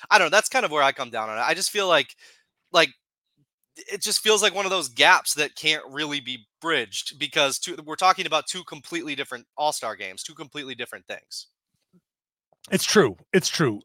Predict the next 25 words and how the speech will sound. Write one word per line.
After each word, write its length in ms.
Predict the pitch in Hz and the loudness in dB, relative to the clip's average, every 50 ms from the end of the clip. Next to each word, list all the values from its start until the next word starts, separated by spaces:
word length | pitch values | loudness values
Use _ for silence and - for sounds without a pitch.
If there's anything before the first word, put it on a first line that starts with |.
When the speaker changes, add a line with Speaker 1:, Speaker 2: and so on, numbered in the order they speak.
| _ - | _ 0
Speaker 2:
And 300 | 151 143 143 139 135 - _ - | 0 2 2 0 -4 -8 _ -8
look, 180 | 147 117 107 _ _ _ _ _ _ _ - - - _ - | -6 -6 -6 _ _ _ _ _ _ _ -20 -20 -20 _ -18
I, 100 | - - _ _ _ _ - | -18 -18 _ _ _ _ 4
I, 160 | 156 214 247 240 | 6 6 8 8
I'm 160 | 254 302 302 | 8 8 8
with 200 | 277 262 - - | 6 4 2 0
you. 120 | 135 117 123 | -4 -8 -6
Like, 180 | 147 160 170 143 _ _ - - | -6 -6 -6 -8 _ _ -2 0
I'm 120 | 185 202 | 2 4
not 220 | 240 254 247 - - | 4 4 2 2 -2
saying, 320 | - - 254 254 226 208 - | -4 -4 -4 -4 -6 -8 -10
sitting 220 | - - 262 214 | -6 -4 -2 -2
here 80 | 196 175 | -2 -2
gonna 140 | 180 170 156 | -4 -4 -4
say 220 | - - 170 156 | -2 -2 -2 0
that 180 | 139 131 123 - _ _ _ _ _ _ _ _ _ _ _ _ _ _ _ - - - - - - - | 0 0 -2 -4 _ _ _ _ _ _ _ _ _ _ _ _ _ _ _ -20 -20 -20 -20 -6 4 6
obviously, 760 | 202 220 240 240 240 202 - - 208 196 185 175 165 156 123 _ _ _ _ _ _ _ _ _ _ _ _ | 8 8 8 6 0 -4 -2 -2 0 0 0 0 -2 -4 -6 _ _ _ _ _ _ _ _ _ _ _ _
it 160 | 170 180 - - _ _ | -2 -2 -2 -4 _ _
comes 260 | - 208 214 208 175 190 | -2 0 0 2 4 6
off 240 | 180 180 165 - | 6 6 6 4
as 260 | 165 151 147 139 131 - - | 4 2 2 2 0 -2 0
Anthony 420 | 175 165 165 - - 156 151 151 - | 2 2 2 2 0 -2 -2 0 2
Edwards 340 | 151 147 143 139 131 - | 2 2 2 0 -4 -6
is 160 | 127 113 107 120 | -8 -8 0 4
wrong, 440 | 151 226 226 208 202 196 185 165 | 6 6 8 8 6 4 2 -2